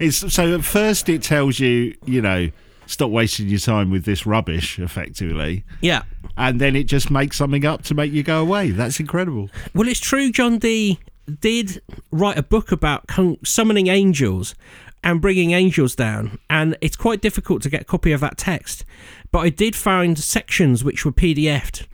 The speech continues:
Speaker 1: Right.
Speaker 2: And I searched through those. No mention of a
Speaker 1: Nothing.
Speaker 2: genie. No, no, no mention of a genie. So, um,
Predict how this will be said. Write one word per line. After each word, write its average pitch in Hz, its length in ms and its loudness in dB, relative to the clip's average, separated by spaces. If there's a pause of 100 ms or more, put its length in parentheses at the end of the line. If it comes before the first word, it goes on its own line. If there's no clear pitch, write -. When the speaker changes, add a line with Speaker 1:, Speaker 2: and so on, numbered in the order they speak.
Speaker 1:
Right. 95 240 -10 (120)
Speaker 2:
And 185 140 4
I 220 100 2
searched - 480 -2
through 190 320 2
those. 175 540 2 (220)
No 180 260 4
mention 160 360 0
of 139 100 0
a 143 60 0
Speaker 1:
Nothing. 127 180 2
Speaker 2:
genie. 123 440 2 (100)
No, 143 460 4 (540)
no, 151 320 4
no 196 260 4
mention 165 380 2
of 127 100 2
a 123 60 2
genie. 110 580 2 (100)
So, 120 640 2 (300)
um, 123 500 2